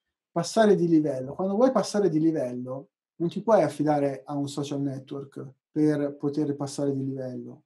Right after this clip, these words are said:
Quindi, secondo me, bisogna avere anche un sito internet, internet. Poi un sito internet può essere semplicemente una pagina in bianco con scritto: "Salve, io faccio, eh, tappi per le orecchie", per esempio,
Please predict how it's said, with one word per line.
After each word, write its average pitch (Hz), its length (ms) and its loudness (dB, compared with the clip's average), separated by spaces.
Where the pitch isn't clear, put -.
Quindi, 175 640 0
secondo 190 440 0
me, 165 100 2
bisogna 160 280 0
avere 151 200 2
anche 143 260 -4
un 143 60 0
sito 143 280 -2
internet, 131 640 -4
internet. 139 600 -2
Poi 233 160 4
un 151 80 2
sito 185 260 2
internet 165 540 4
può 143 140 0
essere 143 340 0
semplicemente 151 1120 0
una 196 280 6
pagina 185 760 8
in 180 140 4
bianco 170 520 6
con 165 140 4
scritto: 156 540 2
"Salve, 170 440 6
io 185 180 8
faccio, 151 920 2
eh, 139 480 0
tappi 190 340 2
per 180 180 6
le 214 80 6
orecchie", 190 460 4
per 175 100 0
esempio, 156 680 2